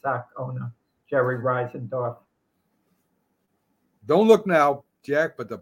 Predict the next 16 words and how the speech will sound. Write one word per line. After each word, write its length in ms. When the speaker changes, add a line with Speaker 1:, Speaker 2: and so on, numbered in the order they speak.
Speaker 2:
Baltimore 580
Orioles, 640
uh, 280
i-, 140
are 240
in 80
first 420
place 280
over 180
Tampa 360
Bay. 180
Tampa 280
Bay's 300
kind 200
of 60
been, 200